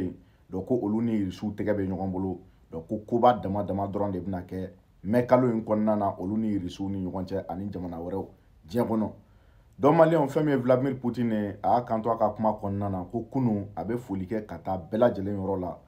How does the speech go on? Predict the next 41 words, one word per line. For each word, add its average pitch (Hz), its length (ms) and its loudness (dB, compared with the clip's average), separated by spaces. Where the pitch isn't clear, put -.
Kunun 139 260 0
araba, 95 600 2
n'o 117 140 -2
de 117 100 0
bɛnna 101 560 -4
fɛn 110 160 -2
min 107 80 0
ye 101 60 -2
premier 104 360 -2
mai 110 220 -2
ma. 92 260 -4
premier 135 320 4
mai 139 220 2
min, 120 280 2
donc, 104 200 4
ni 127 180 2
a 92 100 2
kɛra 104 320 -2
koba 110 320 2
ye 101 100 0
Irisiw 92 280 -6
ka 104 160 0
jamana 87 360 -6
kɔnɔna 95 360 -4
na. 85 180 -8
Mɔgɔ 135 260 6
minnu 135 180 2
ye 139 180 0
kunnafoniw 113 540 -2
passé 104 460 0
ani 101 140 -2
mɔgɔ 107 300 2
minnu 110 160 2
ye 104 140 0
layɛli 101 400 0
kɛ, 92 180 -6
k'a 107 140 -2
bɛ 107 200 -6
bɛɛ 98 80 -10
lajɛlen 95 380 -2
fo. 73 240 -14